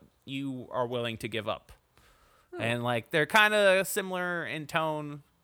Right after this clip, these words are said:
Speaker 1: and, like, uh, message, but, like, it is gripping. It is, it's very mature. It's very dark at times.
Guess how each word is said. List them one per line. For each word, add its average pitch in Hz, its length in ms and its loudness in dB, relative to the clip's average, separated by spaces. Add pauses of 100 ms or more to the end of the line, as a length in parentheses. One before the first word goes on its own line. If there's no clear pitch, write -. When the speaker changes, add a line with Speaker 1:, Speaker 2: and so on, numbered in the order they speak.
(140)
Speaker 1:
and, 120 160 -10
like, 117 260 -6
uh, 113 300 -2
message, 131 560 -4
but, 113 200 -2
like, 113 360 -2
it 160 180 0
is - 260 -6
gripping. 113 760 -2 (520)
It 156 200 0
is, 117 400 -4
it's 123 240 -4
very 185 280 4
mature. 170 440 0
It's 131 140 -2
very 160 320 4
dark 135 400 4
at 143 180 2
times. 123 600 -2